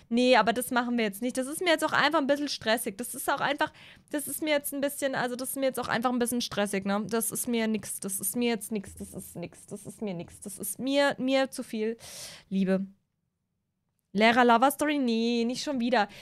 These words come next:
Wie gesagt, wir hatten ja eine, ähm, zwar jetzt nicht live auf Twitch, aber sowas gab's ja schon.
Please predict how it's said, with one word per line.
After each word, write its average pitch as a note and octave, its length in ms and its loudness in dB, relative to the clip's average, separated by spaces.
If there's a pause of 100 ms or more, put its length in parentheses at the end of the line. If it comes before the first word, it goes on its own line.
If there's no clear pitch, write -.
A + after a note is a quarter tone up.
Wie D4 120 4
gesagt, D4+ 280 2
wir C#4+ 160 0
hatten C4+ 260 -2
ja C#4+ 220 0
eine, C4+ 420 -2 (640)
ähm, A#3 180 0
zwar A#3 200 2
jetzt A#3 160 0
nicht B3 180 -4
live A3 220 0
auf A#3 120 -8
Twitch, - 380 -2
aber G#3 440 2
sowas A#3 280 0
gab's G#3 320 2
ja C4 140 2
schon. C4 400 -2